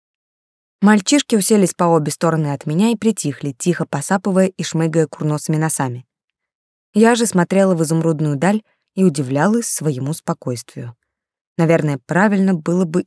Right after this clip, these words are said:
испугаться, закатить истерику, упасть в обморок, но я находилась в каком-то ступоре,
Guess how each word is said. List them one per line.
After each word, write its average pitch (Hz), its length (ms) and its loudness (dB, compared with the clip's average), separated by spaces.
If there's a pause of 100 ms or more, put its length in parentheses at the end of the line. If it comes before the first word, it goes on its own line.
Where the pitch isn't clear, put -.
испугаться, 170 760 -2 (180)
закатить 151 500 -6
истерику, 185 560 0
упасть 160 320 -2
в 135 160 -4
обморок, 180 480 2 (480)
но 185 160 4
я 170 220 2
находилась 220 640 -4
в - 60 -20
каком-то 247 600 -6
ступоре, 233 580 -2